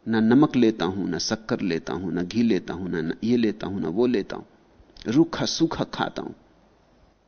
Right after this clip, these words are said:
असली चीज तो जिह्वा है।" रूप का स्वाद तो तब पैदा होता है जब आदमी चौदह साल का हो जाता।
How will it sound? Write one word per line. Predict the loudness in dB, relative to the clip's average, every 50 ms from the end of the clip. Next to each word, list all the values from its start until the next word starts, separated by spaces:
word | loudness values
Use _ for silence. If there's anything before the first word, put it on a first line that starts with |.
| _ _ _ _ _ _ _ -18 -18 -18 -16 -2 0
असली | 0 2 4 4 8 8 8 8
चीज | 8 8 6 6 6 4 0
तो | 0 0 0 0 -4 -10 -20 -20 _ -12 -6
जिह्वा | 0 0 0 0 0 -2 -6
है।" | -6 -6 -6 -10 -12 -16 -20 -20 _ _ _ _ _ _ _ _ _ _ _ _ _ _ _ _ _ _ _ _ _ _ _ _ _ _ _ _ _ _ _ _ _ _ _ _ -18 -16 -16 -2 4
रूप | 6 8 8 10 10 10 10 8 6
का | 4 6 8 8 8
स्वाद | 6 4 2 4 6 8 8 6 6 2 4 6
तो | 6 6
तब | 6 6 4 4
पैदा | 4 4 4 6 6 8 8
होता | 8 8 6 6 6 4
है | 4
जब | 4 4 2 2
आदमी | 2 0 2 2 0 0
चौदह | 2 0 -2 -2 -2
साल | -2 -2 -2 -2 -2
का | -2 -2 -2
हो | -2 -4 -6
जाता। | -8 -10 -16 -20 -20 -20